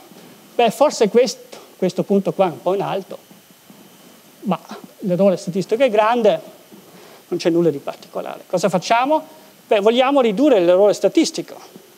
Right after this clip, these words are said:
Come ridurre l'errore statistico? Guardiamo più immagini, prendiamo più dati. Abbiamo preso più dati, cosa succede?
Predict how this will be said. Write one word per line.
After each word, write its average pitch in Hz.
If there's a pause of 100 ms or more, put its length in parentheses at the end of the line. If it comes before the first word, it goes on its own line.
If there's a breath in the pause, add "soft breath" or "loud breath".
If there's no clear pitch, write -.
(520)
Come 233
ridurre 190
l'errore 180
statistico? 226
Guardiamo 180
più -
immagini, 175
prendiamo 214
più 269
dati. 175 (520 loud breath)
Abbiamo 262
preso 226
più 311
dati, 262
cosa 247
succede? 202